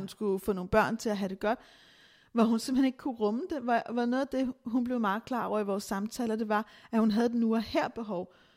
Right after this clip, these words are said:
Speaker 2: Og så udfordrede jeg hende jo meget på at gå til hendes ledelse og sige, "Jeg har brug for en periode
Speaker 1: Ja.
Speaker 2: kun at arbejde femogtyve timer. Kan det overhovedet lade sig gøre, eller skal jeg finde noget andet?"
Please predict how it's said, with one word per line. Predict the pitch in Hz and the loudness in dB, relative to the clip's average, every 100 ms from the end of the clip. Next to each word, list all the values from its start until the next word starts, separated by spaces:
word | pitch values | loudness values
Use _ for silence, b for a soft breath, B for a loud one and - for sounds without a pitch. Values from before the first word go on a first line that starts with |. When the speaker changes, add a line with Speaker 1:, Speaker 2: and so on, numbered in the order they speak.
| b b b - | b b b -4
Speaker 2:
Og | 233 | 0
så | 285 | 2
udfordrede | 302 320 330 240 254 | 2 2 2 2 0
jeg | 226 | 0
hende | 233 220 | 0 0
jo | |
meget | 208 185 233 | 0 0 -2
på | 254 | -4
at | 220 | -2
gå | 220 | -4
til | 214 233 | -2 -2
hendes | 214 - | -2 0
ledelse | 233 269 311 254 | 0 0 -2 -6
og | |
sige, | - 240 233 | -4 -2 0
"Jeg | 240 | -2
har | 254 | -4
brug | - 247 | -6 -6
for | - | -4
en | 233 | -4
periode | 240 240 220 240 | -2 -4 -2 -4
Speaker 1:
Ja. | 262 | -2
Speaker 2:
kun | 254 | -2
at | 226 | -2
arbejde | 196 226 220 | -4 -4 -8
femogtyve | - 220 220 - 247 | -6 -8 -8 -10 -10
timer. | - 269 269 269 | -8 -6 -6 -6
Kan | - 214 | -6 -4
det | |
overhovedet | 208 208 214 214 | -2 -2 0 0
lade | 220 196 | 0 -4
sig | 214 | -4
gøre, | 196 196 220 | -4 0 0
eller | 208 | -2
skal | 202 220 | -6 -10
jeg | |
finde | - 185 | -8 -6
noget | 196 214 | -6 -6
andet?" | 175 185 | -6 -8